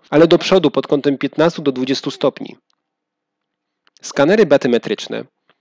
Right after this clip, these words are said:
mogą być wykorzystywane również do pomiarów batymetrycznych wód śródlądowych, na przykład jezior czy rzek. Czystość takich wód jest bardzo zróżnicowana, a efektywna głębokość penetracji zwykle znacznie mniejsza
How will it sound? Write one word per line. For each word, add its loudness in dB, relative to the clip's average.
mogą 4
być 2
wykorzystywane 2
również 2
do -2
pomiarów 0
batymetrycznych 0
wód -6
śródlądowych, -2
na -4
przykład -6
jezior -2
czy -8
rzek. -6
Czystość 0
takich -2
wód -2
jest 0
bardzo 4
zróżnicowana, -2
a 2
efektywna 2
głębokość 0
penetracji -2
zwykle 0
znacznie -2
mniejsza 0